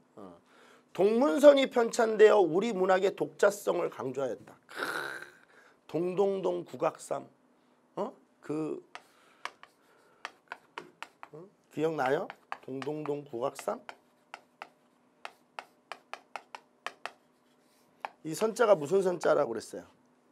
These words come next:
뽑을 선, 우리 선거할 때 그 선자 쓰는 거죠? 그럼 뭐야?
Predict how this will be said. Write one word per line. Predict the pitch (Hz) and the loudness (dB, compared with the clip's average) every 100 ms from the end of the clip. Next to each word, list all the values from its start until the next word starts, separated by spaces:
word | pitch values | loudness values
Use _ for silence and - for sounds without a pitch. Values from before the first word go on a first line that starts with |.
| _ _ _ | _ _ _
뽑을 | 208 196 196 | 2 4 2
선, | 165 151 - | 2 -2 -4
우리 | - 135 | -10 -6
선거할 | 135 214 220 190 165 | -4 0 4 4 2
때 | 151 | -4
그 | |
선자 | 147 170 170 | -4 -4 -4
쓰는 | - 165 | -4 -6
거죠? | 160 208 147 - _ _ | -2 0 0 -4 _ _
그럼 | - 170 | -4 2
뭐야? | 151 156 - | 8 8 6